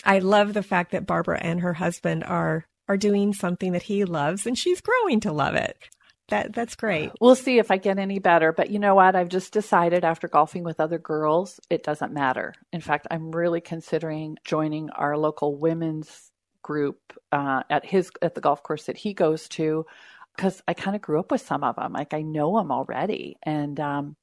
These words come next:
Speaker 2: they don't keep score either. They just have fun.
Speaker 1: Oh,
Speaker 2: So.
Speaker 1: that's wonderful. I think they keep score where I live, but,
Speaker 2: <laughs>
Speaker 1: uh, and I, and neither my husband nor myself are, are really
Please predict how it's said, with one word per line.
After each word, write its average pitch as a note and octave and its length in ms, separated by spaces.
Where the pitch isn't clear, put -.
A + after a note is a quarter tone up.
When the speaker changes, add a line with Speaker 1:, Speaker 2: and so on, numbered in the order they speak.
Speaker 2:
they D3+ 100
don't E3 200
keep - 180
score F3+ 260
either. E3+ 240
They C3 120
just - 220
have - 180
fun. - 200
Speaker 1:
Oh, F3 240
Speaker 2:
So. - 80
Speaker 1:
that's F3 440
wonderful. E3 520
I G3+ 80
think - 160
they F#4 80
keep A#3 240
score E3+ 380
where D3+ 120
I C3+ 180
live, - 420
but, C#3+ 140
Speaker 2:
<laughs> - 720
Speaker 1:
uh, B3 380
and A3+ 160
I, B3 260
and G#3+ 340
neither G#3+ 600
my F3 180
husband D#3 380
nor E3 180
myself - 420
are, D3+ 220
are E3+ 80
really D3 380